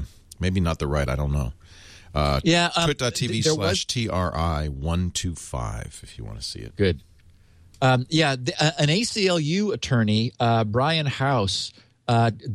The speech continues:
Speaker 2: uh, they filed, the A C L U filed an amicus brief on behalf of Ladar, like, you know, putting their two cents worth in is, is the way that works. Um,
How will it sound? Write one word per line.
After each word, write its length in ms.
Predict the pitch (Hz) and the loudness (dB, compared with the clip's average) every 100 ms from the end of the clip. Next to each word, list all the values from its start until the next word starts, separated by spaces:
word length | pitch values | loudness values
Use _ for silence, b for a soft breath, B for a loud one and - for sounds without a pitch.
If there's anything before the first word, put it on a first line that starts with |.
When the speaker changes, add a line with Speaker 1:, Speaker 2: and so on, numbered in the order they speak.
| 117 | 0
Speaker 2:
uh, 260 | 131 127 113 | 2 2 2
they 180 | 139 196 | 2 0
filed, 380 | - 160 156 | 0 0 0
the 180 | 139 156 | 0 0
A 40 | 202 | 0
C 140 | 175 | 0
L 80 | 143 | -2
U 200 | 143 165 | 0 -2
filed 380 | - 135 135 127 | 0 0 0 0
an 200 | 120 120 | -2 -2
amicus 400 | 143 151 - 123 | -2 0 0 -2
brief 400 | 98 107 101 98 - | 0 0 0 0 0
on 160 | 110 | 0
behalf 520 | 98 95 101 98 107 - | 2 2 2 2 -2 -6
of 420 | - 104 107 85 - b | 0 2 2 0 -10 b
Ladar, 520 | - 98 104 90 92 107 | -2 0 2 2 0 0
like, 240 | 107 107 | 0 0
you 60 | 110 | 0
know, 120 | 95 | 0
putting 360 | 95 - 170 117 | 0 -2 0 2
their 120 | 123 | 2
two 220 | - 131 | 2 0
cents 320 | - 135 131 | 2 0 0
worth 200 | 110 92 | 0 0
in 140 | 87 85 | 0 0
is, 320 | 90 - - | 0 -4 -4
is 180 | 98 90 | -4 -2
the 100 | 95 | 2
way 140 | 98 | 4
that 180 | 95 90 | 2 0
works. 360 | 92 87 90 - B B B B B | -2 -4 -6 -8 B B B B B
Um, 380 | 127 123 120 117 | 0 2 2 -2